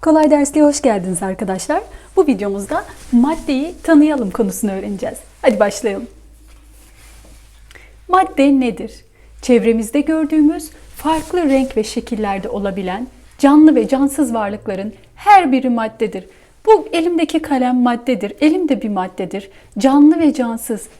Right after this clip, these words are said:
bütün çevremizde gördüğümüz her şey madde arkadaşlar. Maddeler doğada belirli bir yer kaplar, değil mi? Bakın kalem belli bir yeri işgal ediyor. Bu bir madde çünkü. Her maddenin kendine özgü özellikleri vardır.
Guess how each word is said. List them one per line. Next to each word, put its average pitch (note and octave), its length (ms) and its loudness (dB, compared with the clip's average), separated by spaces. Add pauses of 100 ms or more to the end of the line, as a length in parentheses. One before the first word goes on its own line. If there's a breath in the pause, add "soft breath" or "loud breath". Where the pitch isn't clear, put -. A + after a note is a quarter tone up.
(140)
bütün C#4 640 2
çevremizde C4+ 560 2
gördüğümüz A#3+ 500 -2
her D4+ 200 -2
şey C4+ 200 -4
madde G#3+ 340 -8
arkadaşlar. F#3 580 -8 (400 soft breath)
Maddeler B3 580 -2 (140)
doğada A3+ 440 0
belirli A#3 420 -2
bir C#4 200 -4
yer D4+ 320 2
kaplar, A#3 420 -6
değil A4+ 140 -2
mi? D#4+ 120 4
Bakın D#4+ 260 0
kalem C4 360 -2 (460 loud breath)
belli B3 260 2
bir C4 60 4
yeri B3 260 0
işgal D#4 480 -2
ediyor. F#3+ 320 -4
Bu A#3 120 -6
bir D4+ 160 0
madde C#4+ 380 2
çünkü. A3 340 -8 (400 soft breath)
Her D#4+ 280 4
maddenin G#3+ 600 0 (260 soft breath)
kendine C#4 460 6
özgü A3 540 -2
özellikleri F#3+ 640 -6
vardır. G3+ 400 -10